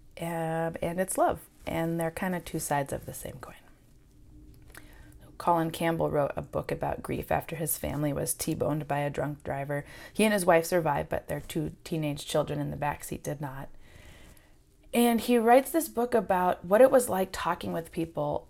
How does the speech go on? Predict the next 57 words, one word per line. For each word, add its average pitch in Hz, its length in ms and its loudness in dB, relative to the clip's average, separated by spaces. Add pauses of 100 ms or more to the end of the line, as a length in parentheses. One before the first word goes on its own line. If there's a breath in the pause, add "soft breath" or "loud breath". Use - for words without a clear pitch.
after 156 400 0
his 156 260 -6
kids - 300 -8
had 143 160 -8
died, 143 260 -4
and 180 140 2
that, - 300 0
like, 185 260 4
really 208 280 2
well-meaning 190 580 4
friends 202 280 4
would 180 160 -4
kind 202 200 0
of 233 80 -2
try 262 200 0
and 269 200 4
tiptoe - 340 -4
around 196 300 2
what 202 100 2
had 208 120 -2
happened 208 500 -4 (420 loud breath)
'cause 247 140 -8
they - 80 0
didn't 302 220 -2
wanna 311 180 2
trigger 254 380 0
them 254 440 2
or 220 120 -2
set - 260 -4
them 220 160 -4
off 208 240 -6
crying 180 400 -2
again, 185 340 -2
but - 220 0 (560 soft breath)
but - 80 -2
that 247 160 4
never 269 260 2
felt - 520 2
quite - 340 2
right 156 420 -2
to - 140 -4
them. - 240 -6
And 190 160 -2
he 214 80 -2
compares 247 420 4
it - 140 -8
to, 233 100 0
like, 208 200 4 (320 loud breath)
if - 120 8
you're 285 160 4
talking 202 460 4
to 202 80 0
someone 180 320 2
who 165 120 4
has 165 140 6
just 175 300 2
been 160 160 2